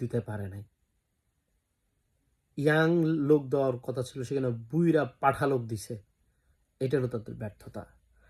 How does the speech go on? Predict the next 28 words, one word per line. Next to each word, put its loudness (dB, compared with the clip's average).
আর -8
তাদের -4
ব্যর্থতার -4
পরেও 10
এটা -2
বলবো, -2
congratulation 0
জামাত, -6
thank -4
you -2
so 0
much, -4
আপনারা -8
এত -4
দূর 0
আসছেন, -6
এতগুলো -2
আসন -2
পাইছেন। -4
আমরা 4
জানি 4
আসনের -4
ভিতর -8
কত -6
কি -4
হইছে, -6
তারপরে -2
জিততে -6